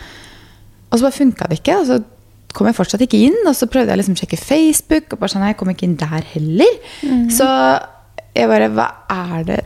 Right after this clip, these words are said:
Speaker 1: som foregår?» Og så kom det jo på V G da, selvfølgelig, at jeg hadde problemer.
Speaker 2: Ja.
Speaker 1: Og det pleier jo å løse seg ganske fort.
Speaker 2: Mhm.
Speaker 1: Men det gjorde jo ikke det. Og så satt vi hjemme. Og så skulle jeg liksom sitte med, tenkte sånn, «Ok,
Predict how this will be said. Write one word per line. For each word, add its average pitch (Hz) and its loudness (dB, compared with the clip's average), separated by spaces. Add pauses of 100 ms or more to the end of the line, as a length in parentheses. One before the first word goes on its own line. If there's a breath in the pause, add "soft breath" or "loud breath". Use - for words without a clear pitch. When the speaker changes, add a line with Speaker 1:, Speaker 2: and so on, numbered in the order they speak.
Speaker 1:
som - -2
foregår?» 208 0
Og 214 -4
så 220 -2
kom 196 2
det 165 4
jo 165 0
på 175 2
V 160 4
G 156 4
da, 160 4
selvfølgelig, 165 -2
at 165 -2
jeg 170 4
hadde 160 2
problemer. 170 2 (340)
Speaker 2:
Ja. 214 -4 (260 loud breath)
Speaker 1:
Og 226 4
det 220 2
pleier 208 4
jo 180 4
å 226 6
løse - -2
seg 190 -2
ganske 196 0
fort. - 0 (140)
Speaker 2:
Mhm. 240 2 (200)
Speaker 1:
Men 208 6
det 226 6
gjorde 202 4
jo 175 -4
ikke 254 2
det. 160 0 (800 soft breath)
Og 302 2
så 311 2
satt - -6
vi 190 4
hjemme. 156 2 (1600 loud breath)
Og 262 0
så 254 -4
skulle 233 2
jeg 185 2
liksom 190 0
sitte 180 2
med, 165 2
tenkte 185 0
sånn, 196 0
«Ok, 330 2